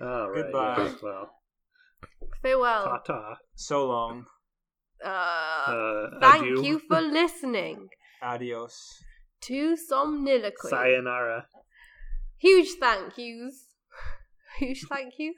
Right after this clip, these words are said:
Speaker 2: To
Speaker 3: to
Speaker 2: to
Speaker 3: our. Are we just doing one word at a time? 'Cause this is a very long
Speaker 2: <laughs> Yeah.
Speaker 3: question.
Speaker 2: To our Patreon, pa-, patrons at patreon dot com, right?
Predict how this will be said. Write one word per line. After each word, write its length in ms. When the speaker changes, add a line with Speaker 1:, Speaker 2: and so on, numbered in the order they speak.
Speaker 2:
To 380
Speaker 3:
to 160
Speaker 2:
to 40
Speaker 3:
our. 360
Are 140
we 100
just 180
doing 220
one 180
word 160
at 160
a 80
time? 320
'Cause 100
this 280
is 0
a 140
very 200
long 100
Speaker 2:
<laughs> 40
Yeah. 80
Speaker 3:
question. 340
Speaker 2:
To 140
our 280
Patreon, 720
pa-, 140
patrons 760
at 160
patreon 520
dot 120
com, 320
right? 240